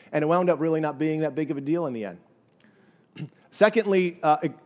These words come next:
Jesus goes on to say that God cares for the birds of the air.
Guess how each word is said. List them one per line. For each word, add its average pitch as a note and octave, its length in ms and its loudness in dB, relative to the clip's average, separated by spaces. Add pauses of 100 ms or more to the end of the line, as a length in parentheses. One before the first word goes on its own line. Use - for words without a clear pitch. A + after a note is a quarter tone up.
(220)
Jesus D#3+ 340 0
goes D#3+ 220 2
on D3+ 160 2
to D3 60 -6
say D#3+ 240 0
that C3+ 200 0
God F#3 460 0
cares F#3+ 560 -2
for D#3+ 180 -2
the C3+ 80 -4
birds D#3 460 -2
of C3 180 -6
the B2+ 220 -2
air. A#2 240 -2